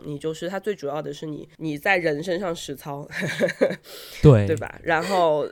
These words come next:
Speaker 1: 那如果说你想做研究的话，那它其实要研究的是 physiotherapy 背后的机理，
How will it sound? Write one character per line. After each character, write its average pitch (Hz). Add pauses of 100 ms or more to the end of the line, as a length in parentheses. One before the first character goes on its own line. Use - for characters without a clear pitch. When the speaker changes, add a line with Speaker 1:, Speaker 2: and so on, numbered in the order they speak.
(120)
Speaker 1:
那 254
如 208
果 220
说 220
你 185
想 180
做 214
研 143
究 170
的 160
话， 139
那 190
它 196
其 170
实 156
要 170
研 123
究 165
的 135
是 147
physiotherapy 160
背 185
后 165
的 147
机 165
理， -